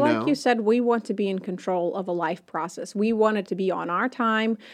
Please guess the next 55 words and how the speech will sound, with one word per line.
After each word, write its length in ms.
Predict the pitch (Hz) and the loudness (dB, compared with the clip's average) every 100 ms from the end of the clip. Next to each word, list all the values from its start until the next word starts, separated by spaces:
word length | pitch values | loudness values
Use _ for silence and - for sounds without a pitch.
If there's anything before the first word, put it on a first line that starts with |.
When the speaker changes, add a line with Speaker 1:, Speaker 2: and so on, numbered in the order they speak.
| - | -4
Speaker 1:
We 100 | 202 | 0
wanted 260 | 196 190 180 | 0 0 -2
to 80 | 180 | 0
get 160 | 185 | 2
it 160 | 180 165 | 0 2
done 320 | 196 208 240 | 4 6 6
and 160 | 226 185 | 4 2
get 140 | 185 | -2
it 100 | 190 | -2
over 300 | 214 190 175 | -4 -4 -4
with. 260 | 180 175 - | -6 -8 -8
And 160 | 185 | -4
that's 180 | 180 190 | -2 -2
just 180 | 214 202 | -6 -4
how 180 | 202 196 | 0 0
it 100 | 196 | 2
is. 240 | 185 185 | 0 -2
And 100 | 190 | -2
that's 280 | 196 254 - | -2 -4 -4
exactly 500 | 226 220 208 208 226 | -4 0 0 2 -2
how 220 | 208 196 | 0 0
I 80 | 190 | 0
felt 320 | 185 190 190 | 0 -2 -2
with 140 | 190 190 | -4 -4
this, 280 | 185 - - | -6 -6 -6
you 120 | 202 | -4
know, 280 | 185 175 - | -2 -2 0
at, 200 | 190 - - | -2 -2 0
at, 220 | 196 196 _ | 0 -2 _
in 220 | - 233 233 | 0 4 4
this 180 | 208 | 2
system, 540 | - 233 247 - 185 180 | 2 -2 -2 -6 -8 -4
in 160 | 196 | -2
this, 240 | 190 190 - | 0 -2 -4
um, 260 | - 185 180 - - - - | -4 -4 -4 -10 -20 -16 0
medical 320 | 220 277 233 | 2 4 2
facility 560 | 208 202 233 262 233 185 | -2 -2 2 4 4 2
where 300 | 185 190 190 196 254 | 2 4 2 -2 2
there 160 | 220 | 4
was 180 | 233 202 | 4 4
no 200 | 208 208 | 4 2
support 500 | 214 202 - 208 220 | 0 -6 2 2 2
and 100 | 202 | 0
everything 400 | 196 208 208 190 | 0 2 0 0
was 220 | 180 180 | -2 -2
rushed 400 | 190 240 247 - | 4 4 4 0
and 80 | 185 | -2
they 100 | 180 | -2
wanted 220 | 180 180 | -2 -4
to 100 | 175 | -4
do 160 | 180 180 | 0 0
it 120 | 170 | 2
on 140 | 175 | 0
their 180 | 180 185 | 0 -2
terms. 560 | - 269 269 247 233 | 0 4 4 4 0